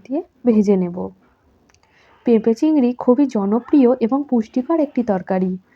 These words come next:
আজ আমার এই ভিডিওটার কোনো অংশ যদি আপনাদের ভালো লেগে থাকে, তাহলে একটা কমেন্টের মাধ্যমে প্লিজ জানাবেন।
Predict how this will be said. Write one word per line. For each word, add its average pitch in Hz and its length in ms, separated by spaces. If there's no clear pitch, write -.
আজ 214 140
আমার 247 400
এই 247 160
ভিডিওটার 233 640
কোনো 247 240
অংশ 220 240
যদি 233 280
আপনাদের 240 400
ভালো 196 260
লেগে 254 240
থাকে, 277 320
তাহলে 254 300
একটা 285 260
কমেন্টের 226 540
মাধ্যমে 233 520
প্লিজ 285 300
জানাবেন। 196 500